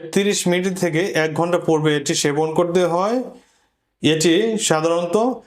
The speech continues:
খালি পেটে সেবন করলে সবচেয়ে ভালো রেজাল্ট পাওয়া যায়। এই মেডিসিনটি দিনে একটির বেশি ব্যবহার করা যাবে না, অর্থাৎ দিনে সর্বোচ্চ একটি ব্যবহার করা যায়। ডিয়ার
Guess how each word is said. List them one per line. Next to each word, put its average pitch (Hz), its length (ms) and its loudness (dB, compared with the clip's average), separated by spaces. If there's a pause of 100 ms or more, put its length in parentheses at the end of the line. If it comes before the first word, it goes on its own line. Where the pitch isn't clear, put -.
(200)
খালি 170 260 0
পেটে 180 320 0
সেবন 170 240 0 (100)
করলে 175 180 2 (120)
সবচেয়ে 175 340 0 (140)
ভালো 147 180 0 (100)
রেজাল্ট 143 340 -2
পাওয়া 131 200 2 (100)
যায়। 92 220 -2 (440)
এই 165 240 0
মেডিসিনটি 185 520 0 (160)
দিনে 175 200 0 (180)
একটির 170 340 0
বেশি 165 180 0 (100)
ব্যবহার 156 360 0
করা 151 140 0 (100)
যাবে 127 200 2
না, 110 140 -2 (280)
অর্থাৎ 151 300 -2 (480)
দিনে 160 200 2 (120)
সর্বোচ্চ 160 360 2 (260)
একটি 151 280 0
ব্যবহার 143 340 0
করা 131 160 2 (120)
যায়। 101 220 -2 (1300)
ডিয়ার 156 280 4